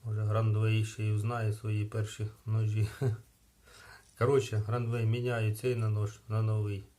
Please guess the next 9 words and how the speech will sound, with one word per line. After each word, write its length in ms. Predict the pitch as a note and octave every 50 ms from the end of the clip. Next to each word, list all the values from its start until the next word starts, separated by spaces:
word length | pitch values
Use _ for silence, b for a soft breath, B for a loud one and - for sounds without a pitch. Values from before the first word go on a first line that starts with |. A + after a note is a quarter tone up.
| _ B B B B B B B B B B _ _ -
якщо 320 | G#2+ G#2+ G#2+ - - G#2
буде 280 | G#2 G#2 G#2 G#2+ G#2+ G#2+
у 100 | G#2+ A2
вас 280 | A2 G#2 G#2 - - - _ _ _ _ B B B B B B B B B B B B B - - - - - - - - - - - -
така 300 | - - A2 - - A2+
цікавість. 720 | A2 - A#2+ A2 A2 - A#2+ A2+ A2+ A2+ A2 G#2+ - - - B B B B B B B B B B - _ _ _ - - - - B B B B B B B B B B B - - - - - -
Все, 280 | - - - D3 E3 D#3 B2+ A2 -
всім 360 | - - - C3+ C3+ B2 A2+
пока, 500 | - A2 G#2+ - B2+ C3 C3 C3 A#2 G#2+